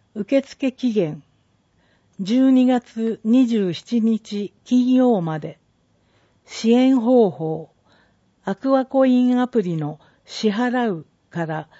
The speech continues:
雨季二次元コードを読み込み、金額を入力、確認の上、ご支援ください。支払いはこちら、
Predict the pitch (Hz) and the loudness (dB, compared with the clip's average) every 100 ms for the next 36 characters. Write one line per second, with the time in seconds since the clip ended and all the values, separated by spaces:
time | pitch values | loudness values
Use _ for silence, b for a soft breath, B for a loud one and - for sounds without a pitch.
0 | b 240 262 - 208 156 175 196 214 247 | b -6 -4 -4 -6 -4 -4 -2 0 0
1 | 262 262 247 269 262 247 208 180 160 160 | 2 0 0 0 0 2 2 2 0 -2
2 | 160 185 - 196 165 143 b b b _ | -4 -6 -6 -4 -4 -8 b b b _
3 | - 247 254 254 240 247 226 220 202 233 | 0 2 4 2 -2 0 0 2 2 2
4 | 240 226 226 - 220 214 - 190 247 233 | 2 0 -4 -4 -4 -4 -8 -6 0 2
5 | 233 233 226 220 220 214 202 - b b | 2 2 2 0 0 0 -2 -4 b b
6 | _ 190 185 247 254 208 165 160 151 139 | _ -8 -6 -2 0 0 -4 -8 -10 -10
7 | 156 147 143 _ _ _ _ _ _ _ | -12 -12 -16 _ _ _ _ _ _ _
8 | _ _ _ _ _ _ _ - - 196 | _ _ _ _ _ _ _ -12 -6 -4
9 | 240 254 240 233 226 220 208 - 226 208 | -2 -2 0 0 -2 -4 -8 -6 -6 -6